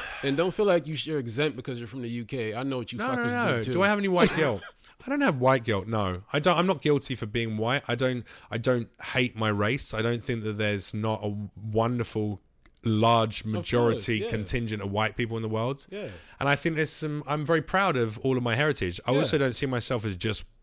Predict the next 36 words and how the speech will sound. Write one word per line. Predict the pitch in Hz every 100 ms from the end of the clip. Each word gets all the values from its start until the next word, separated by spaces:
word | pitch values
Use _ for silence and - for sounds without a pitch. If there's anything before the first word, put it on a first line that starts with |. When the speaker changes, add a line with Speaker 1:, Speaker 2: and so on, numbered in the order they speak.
| _ -
Speaker 2:
white | 98 107 120 117
Speaker 1:
White. | 120 110
Speaker 2:
per | 101
se. | 92 104 104 156 - - - - 123
I | 139
am. | 131
Speaker 1:
Which | 233 240
is | 202
what | 202 196
I've | 175
learned. | 156 180 175 151 170
Speaker 2:
No, | 196
I | 190
am. | 175 147 151 165
I | 175
am. | 165 127 139
Speaker 1:
Recent, | 143
Speaker 2:
But | 151
I'm | 151
Speaker 1:
yeah. | 165
Speaker 2:
also, | 151 156
I'm | 139
Macedonian | 156 143 135 123 135 127 117 107 104 -
and, | 110 107 104 104 110
uh, |
Speaker 1:
Yeah, | 107 101 160 151 139 139
I |
heard, | 143
Speaker 2:
I'm | 143 139
Speaker 1:
I |
Speaker 2:
Greek, | 127 160 135
Speaker 1:
realized | 151 135
that. | 135
Speaker 2:
Greek, | 156 185 - -
Greek | 170 165
Macedonian. | 151 127 139 131 131 120 104 101